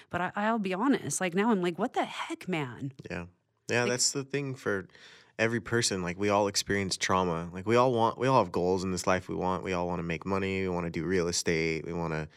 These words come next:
Speaker 2: you know, be successful and have a nice family and not be lonely, you know, have nice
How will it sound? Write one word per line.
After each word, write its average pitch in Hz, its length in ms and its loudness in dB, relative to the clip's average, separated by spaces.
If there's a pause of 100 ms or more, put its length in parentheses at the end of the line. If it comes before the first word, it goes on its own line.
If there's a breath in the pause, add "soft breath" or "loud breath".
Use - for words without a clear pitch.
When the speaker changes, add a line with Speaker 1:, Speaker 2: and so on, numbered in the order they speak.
(460 loud breath)
Speaker 2:
you 76 80 -8
know, 73 80 -6
be 87 160 -4
successful 82 760 0
and 80 100 -4
have 87 180 -2
a 82 60 -2
nice 80 260 0
family 82 720 -2
and 69 240 -8 (500 soft breath)
not 92 200 2
be 90 100 -2
lonely, 80 800 -2 (260)
you - 120 0
know, - 80 -6
have 90 260 -2
nice 82 160 0